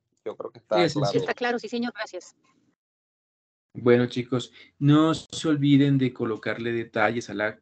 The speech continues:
Speaker 2: crónica, porque si no, si van a copiar y pegar una biografía, muchachos, no es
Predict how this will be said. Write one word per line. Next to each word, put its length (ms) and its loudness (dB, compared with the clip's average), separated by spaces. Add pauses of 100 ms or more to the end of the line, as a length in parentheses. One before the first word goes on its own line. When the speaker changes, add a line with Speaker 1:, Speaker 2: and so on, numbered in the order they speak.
(140)
Speaker 2:
crónica, 520 -2
porque 260 -10
si 120 -8
no, 180 -4
si 140 -4
van 140 0
a 100 -4
copiar 300 0
y 60 2
pegar 200 -4
una 140 -6
biografía, 480 -2
muchachos, 480 -6
no 380 -10
es 280 -12